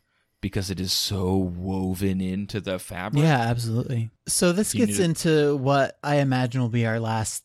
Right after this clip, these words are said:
Speaker 2: thing since, <laughs> since we've been going for a while.
Speaker 1: It has to be, probably.
Speaker 2: Um, you texted me before we started recording and, and, and asked, like,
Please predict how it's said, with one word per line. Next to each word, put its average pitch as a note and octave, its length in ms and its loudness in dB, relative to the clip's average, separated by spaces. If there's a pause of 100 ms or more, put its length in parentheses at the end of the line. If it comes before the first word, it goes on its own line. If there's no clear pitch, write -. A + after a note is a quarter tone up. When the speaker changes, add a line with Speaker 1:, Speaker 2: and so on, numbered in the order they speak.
(140)
Speaker 2:
thing A2+ 420 -4
since, - 340 -6
<laughs> - 60 -16
since - 580 0
we've F3 140 4
been D3 180 -2
going D3 300 -2
for G3+ 180 -6
a G#3 60 -4
while. - 260 -6
Speaker 1:
It A2+ 100 2
has - 540 0
to A2+ 100 -6
be, F2 220 -6
probably. E2+ 600 0
Speaker 2:
Um, A#2+ 60 -6 (500)
you G#3 520 0 (100)
texted F#3 440 -6
me D3 220 -4
before B2+ 500 -4
we B2+ 100 -2
started A#2+ 580 -4
recording A#2 760 -4
and, F#2+ 160 -12 (160)
and, - 260 -8
and B2+ 300 -8
asked, A2 800 -6
like, - 320 -10